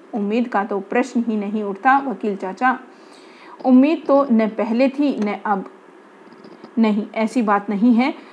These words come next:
शुरू के तीन चार साल तक तो मुझे बहुत उम्मीद थी, खासकर बंटी के प्रति उसका रुख देखकर। बच्चे,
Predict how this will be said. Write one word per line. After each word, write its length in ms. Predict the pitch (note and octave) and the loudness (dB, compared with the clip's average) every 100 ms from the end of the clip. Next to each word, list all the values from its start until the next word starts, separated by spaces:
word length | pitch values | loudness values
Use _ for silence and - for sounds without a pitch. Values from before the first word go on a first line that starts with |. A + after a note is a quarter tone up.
| - | -12
शुरू 280 | - D4 E4 | -2 2 2
के 160 | D#4 | 0
तीन 280 | D4 C4 B3 | 0 2 2
चार 200 | A#3+ A3+ | 4 0
साल 300 | A3 A#3 A#3+ | 0 2 2
तक 140 | B3 A3+ A3 | 2 -4 -2
तो 140 | A3+ | -2
मुझे 520 | A3 A#3 A#3+ B3+ - - - - | 2 2 2 0 -2 -14 -16 -4
बहुत 260 | A3 A#3 G#3+ A3+ | -2 -2 -4 -4
उम्मीद 280 | G3+ G3+ | -2 -2
थी, 300 | G3 - G3+ - - - | -4 -6 -8 -10 -20 -4
खासकर 420 | G#3 G3+ - G#3 | -4 -4 -4 -4
बंटी 360 | F#3+ G3+ A3+ | -4 -2 -2
के 100 | C4+ | 0
प्रति 360 | G#3+ G3 G3 A#3+ | 0 -2 -4 -4
उसका 480 | - A3 - G3+ - - | -2 -4 -4 -4 -4 -4
रुख 280 | A3 A3+ A3 | -2 -4 0
देखकर। 440 | G3+ G3 - F3+ - - - | -2 0 -6 -8 -10 -20 -8
बच्चे, 380 | G#3+ G3 B3 C#4+ | -8 -4 -4 -4